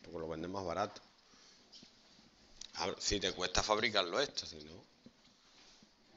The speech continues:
Depende de lo que te cueste fabricarlo, ese es el precio que le puedes poner.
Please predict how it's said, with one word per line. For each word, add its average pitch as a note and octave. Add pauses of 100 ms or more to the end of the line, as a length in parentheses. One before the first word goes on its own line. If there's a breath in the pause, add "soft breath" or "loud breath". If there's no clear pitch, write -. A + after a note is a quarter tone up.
(720)
Depende F#2
de G#2+
lo G#2
que G#2+
te A2
cueste A2
fabricarlo, A2+
ese C3
es -
el G2+
precio F#2+
que F2+
le F2+
puedes F2
poner. A#2